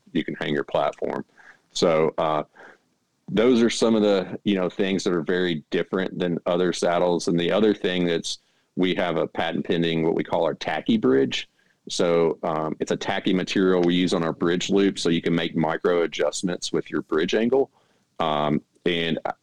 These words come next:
I've, you cannot have that stuff, make that stuff break loose. Like, it, wh-, wherever you put it, it stays. So you can make very little micro adjustments, or you can adjust it as much as you want up or down, and you're not gonna have any movement there.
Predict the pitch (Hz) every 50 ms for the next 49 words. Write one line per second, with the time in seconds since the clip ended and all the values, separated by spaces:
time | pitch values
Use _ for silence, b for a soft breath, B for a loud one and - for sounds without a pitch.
0 | _ _ - - - - - 92 92 98 80 - - _ _ _ - 110 98 95
1 | - 98 92 87 85 - - - - - - - 87 78 78 - - - - 76
2 | 73 - _ - - - - 87 87 85 - 78 - - - 82 80 - - 78
3 | 73 73 - - 78 76 69 69 - - - 73 71 - - 80 - - _ _
4 | _ - - - - - 87 - - 95 104 113 113 110 104 98 - - 117 110
5 | 110 95 - 87 82 - - - - 71 69 65 - - - - 82 78 - B
6 | B B B B B - - 92 87 - 98 85 - - - 98 90 87 - -
7 | 92 90 87 82 80 85 92 110 117 131 113 104 95 98 104 98 - - - 95
8 | 90 82 - - 80 78 78 78 82 82 - - 78 78 76 - 82 76 - 85
9 | 80 - - 78 73 - 87 80 - - - 76 76 73 73 73 73 73 _ _
10 | _ _ _ _ _ - 73 78 80 - 80 78 - - 69 76 76 73 71 71
11 | 69 71 - - 80 76 73 73 - 73 73 78 78 78 76 76 76 69 - b
12 | b b b b b b b 87 85 82 - 95 82 - - 80 76 78 78 -